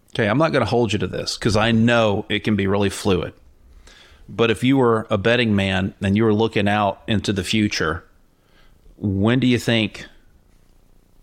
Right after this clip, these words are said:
Omega M R S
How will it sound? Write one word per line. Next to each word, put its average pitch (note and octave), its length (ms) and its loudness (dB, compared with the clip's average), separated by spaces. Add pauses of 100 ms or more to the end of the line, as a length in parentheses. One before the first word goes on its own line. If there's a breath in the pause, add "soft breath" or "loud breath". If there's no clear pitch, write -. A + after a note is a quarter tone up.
(1300)
Omega G#2+ 400 4
M G#2 180 4
R G2 200 2
S F#2+ 480 0